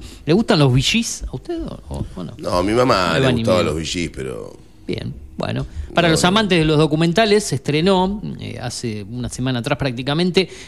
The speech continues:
Speaker 1: The Bee Gees, How Can You Mend a Broken Heart? Espero haberlo pronunciado bien, una película de documental biográfico sobre este grupo de una duración de una hora y cincuenta y un minutos. Destacar, bueno,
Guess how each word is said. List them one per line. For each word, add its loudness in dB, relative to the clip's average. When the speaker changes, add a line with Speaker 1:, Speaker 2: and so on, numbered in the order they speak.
Speaker 1:
The 2
Bee 4
Gees, 2
How 6
Can 2
You 4
Mend 4
a 0
Broken 4
Heart? 2
Espero -4
haberlo 0
pronunciado 4
bien, 6
una 4
película 2
de 4
documental 2
biográfico 2
sobre 0
este 2
grupo 4
de 2
una 6
duración 4
de 6
una 6
hora 4
y 2
cincuenta 2
y 4
un 4
minutos. 4
Destacar, 2
bueno, 2